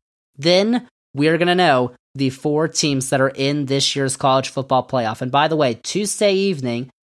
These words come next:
the penultimate College Football Playoff rankings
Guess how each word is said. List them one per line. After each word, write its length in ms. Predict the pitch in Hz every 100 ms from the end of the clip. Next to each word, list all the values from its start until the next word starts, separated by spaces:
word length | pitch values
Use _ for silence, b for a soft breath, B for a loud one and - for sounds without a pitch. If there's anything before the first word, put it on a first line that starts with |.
| -
the 500 | 139 156 156 156 151 -
penultimate 760 | 185 165 220 240 139 120 110 _ -
College 300 | 160 135 -
Football 280 | 147 127
Playoff 360 | - 135 123 123
rankings 600 | 139 127 - 127 127